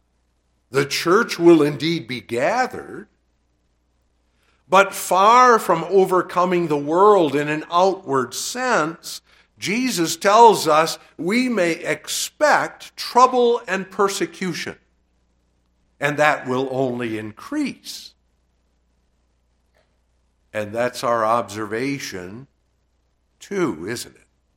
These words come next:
And yet the inspired apostle says, "You have the victory." Why? How?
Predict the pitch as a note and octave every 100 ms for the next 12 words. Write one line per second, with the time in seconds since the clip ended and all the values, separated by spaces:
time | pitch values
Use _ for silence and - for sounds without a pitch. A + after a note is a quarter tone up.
0 | _ _ _ _ _ _ _ _ _ _
1 | _ _ _ _ - B2 A2+ C#3 D3 -
2 | B2+ A#2+ G#2+ - C#3+ E3+ F3 D#3+ D#3 D3+
3 | C#3 C#3 C3 A#2+ - C#3 A2+ E2 F#2 -
4 | _ _ _ _ _ _ _ _ _ _
5 | _ _ - - _ _ _ _ B2+ B2+
6 | A#2+ G2+ F#2+ A#2 A#2 - D2+ - _ _
7 | _ _ _ _ _ _ _ _ _ _
8 | _ _ _ C#3+ F#3+ F#3+ - - _ _
9 | _ _ _ _ _ _ - - F#3 F#3
10 | G#2 -